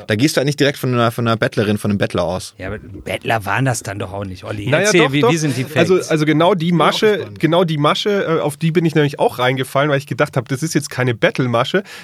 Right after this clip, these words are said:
Speaker 3: Äh, ich hab da auch einen Euro abgedrückt im Übrigen und ich glaub, es war sogar genau die gleiche, ja,
Speaker 2: Wirklich?
Speaker 3: die uns da abgefischt hat. Und den dritten Kollegen, mit dem wir gesprochen haben,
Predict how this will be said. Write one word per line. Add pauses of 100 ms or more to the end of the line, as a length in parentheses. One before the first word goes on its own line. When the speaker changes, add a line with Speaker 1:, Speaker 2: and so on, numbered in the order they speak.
(120)
Speaker 3:
Äh,
ich
hab
da
auch
einen
Euro
abgedrückt
im
Übrigen
und
ich
glaub,
es
war
sogar
genau
die
gleiche,
ja,
Speaker 2:
Wirklich?
Speaker 3:
die
uns
da
abgefischt
hat. (140)
Und (220)
den
dritten
Kollegen,
mit
dem
wir
gesprochen
haben,